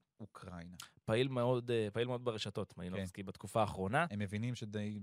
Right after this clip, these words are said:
Speaker 1: ש-, שאין להם דעת הקהל, זה, כי, כי פשוט השאירו אותם לבד.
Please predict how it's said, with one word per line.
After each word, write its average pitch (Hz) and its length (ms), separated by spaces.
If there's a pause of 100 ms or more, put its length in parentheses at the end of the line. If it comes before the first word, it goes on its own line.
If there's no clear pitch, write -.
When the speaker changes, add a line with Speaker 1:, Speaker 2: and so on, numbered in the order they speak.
Speaker 1:
ש-, - 120
שאין 104 440
להם 117 260 (360)
דעת 156 240
הקהל, 120 440 (380)
זה, 104 160 (460)
כי, - 120
כי 135 100
פשוט - 160
השאירו 165 300
אותם 147 220
לבד. 110 300